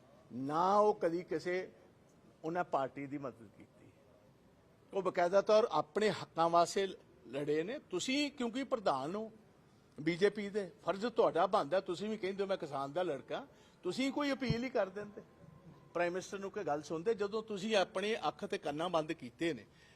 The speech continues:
ਤੇ ਫਿਰ ਕਿਸਾਨ ਭਰਾ ਤੇ ਅਵੇ-, ਕਿਸੇ ਨੇ ਵੀ ਕਿਤੇ ਵੀ, ਵੇਖੋ, ਇੱਕ ਮੈਨੂੰ ਗੱਲ ਕਹਿਣੀ ਪਏਗੀ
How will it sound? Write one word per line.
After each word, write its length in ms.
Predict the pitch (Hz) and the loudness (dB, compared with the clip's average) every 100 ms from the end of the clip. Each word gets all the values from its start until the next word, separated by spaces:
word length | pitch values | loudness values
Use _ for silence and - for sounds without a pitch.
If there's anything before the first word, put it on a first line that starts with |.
| - | -8
ਤੇ 80 | 247 | 0
ਫਿਰ 120 | 277 | 0
ਕਿਸਾਨ 500 | 285 226 - 160 233 | 0 -6 -4 -4 -4
ਭਰਾ 280 | 240 214 170 | -2 0 2
ਤੇ 140 | 254 196 | 0 -2
ਅਵੇ-, 180 | 196 214 - - - | -4 -6 -10 -10 -6
ਕਿਸੇ 360 | 277 320 320 | -4 -2 -2
ਨੇ 220 | 311 285 | 0 -2
ਵੀ 160 | 285 294 | -2 -4
ਕਿਤੇ 280 | - - 262 | -2 0 0
ਵੀ, 140 | 226 | 0
ਵੇਖੋ, 260 | 190 190 233 | -2 0 0
ਇੱਕ 140 | - | 0
ਮੈਨੂੰ 220 | 196 196 | -4 0
ਗੱਲ 160 | 180 151 | 0 0
ਕਹਿਣੀ 220 | 147 147 | -2 -6
ਪਏਗੀ 220 | 131 123 | -8 -12